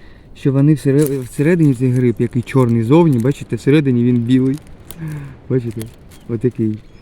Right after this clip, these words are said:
І він навіть пахне. Приємно достатньо. Та щас відколупаю. Приємно.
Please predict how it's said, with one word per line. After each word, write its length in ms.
І 100
він 220
навіть 320
пахне. 420
Приємно 460
достатньо. 540
Та 60
щас 280
відколупаю. 600
Приємно. 400